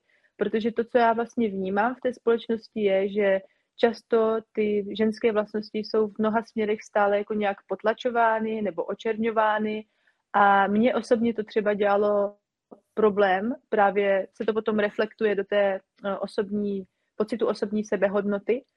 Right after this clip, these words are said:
takže třeba jako, že si člověk nevěří nebo si myslí, že je jako špatný nebo že ho nikdo nemá rád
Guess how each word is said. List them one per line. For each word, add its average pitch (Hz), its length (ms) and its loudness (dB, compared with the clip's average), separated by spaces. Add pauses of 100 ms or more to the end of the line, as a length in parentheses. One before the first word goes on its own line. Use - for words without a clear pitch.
(200)
takže 208 240 -4
třeba 196 380 0
jako, 196 220 -2
že 202 100 -4
si 196 120 -16
člověk 208 340 -4
nevěří 214 460 0
nebo 196 220 -4
si 196 140 -8
myslí, 190 360 -8
že 202 80 0
je 190 80 2
jako 185 200 0
špatný 202 540 -2
nebo 185 180 -2
že 190 100 -4
ho 190 60 -4
nikdo 185 280 -2
nemá 180 340 2
rád 185 300 2